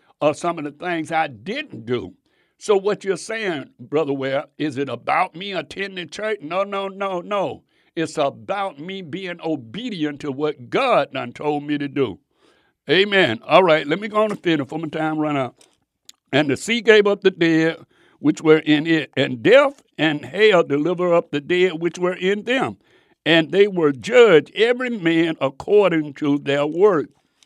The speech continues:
And the death and hell were cast into a lake of fire. This is the second death.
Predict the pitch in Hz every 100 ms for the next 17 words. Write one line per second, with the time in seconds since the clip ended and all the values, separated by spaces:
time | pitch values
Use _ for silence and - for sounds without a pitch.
0 | _ _ _ _ 151 170 151 139 120 208
1 | 254 277 277 - 165 156 156 214 202 165
2 | 135 131 - 180 202 220 208 _ _ _
3 | _ _ _ _ _ 160 208 - 190 185
4 | - 151 139 147 202 254 262 - _ _
5 | _ - 208 - 185 170 135 92 92 _
6 | _ _ _ _ _ 104 107 226 240 233
7 | - 180 170 147 147 - 202 202 196 185
8 | 180 135